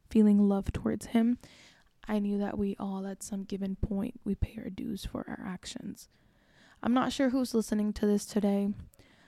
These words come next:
but we have to be easy on our parents. Our parents weren't taught how to be parents, and although as children we feel certain ways sometimes, we have to be easy on them.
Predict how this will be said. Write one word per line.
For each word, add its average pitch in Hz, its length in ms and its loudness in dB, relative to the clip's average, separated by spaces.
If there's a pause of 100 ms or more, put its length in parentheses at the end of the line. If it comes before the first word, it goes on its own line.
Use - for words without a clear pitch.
(680)
but 226 140 6
we 240 120 8
have 247 200 4
to - 140 -4
be 247 200 2
easy 226 220 4
on 214 180 4
our 214 120 2
parents. 208 600 0 (240)
Our 214 80 -4
parents 226 380 2
weren't 220 240 0
taught 208 260 0
how 214 120 -4
to 208 100 -2
be 208 140 -2
parents, 214 500 0
and 214 100 0
although 214 300 2
as 214 160 0
children 226 540 -2 (1120)
we 220 160 2
feel 214 460 0 (200)
certain 208 480 0
ways 208 300 0
sometimes, 202 600 -2
we 208 120 -10
have 240 220 -6
to 247 100 -2
be - 200 -4
easy 202 240 0
on 190 180 0
them. - 260 -6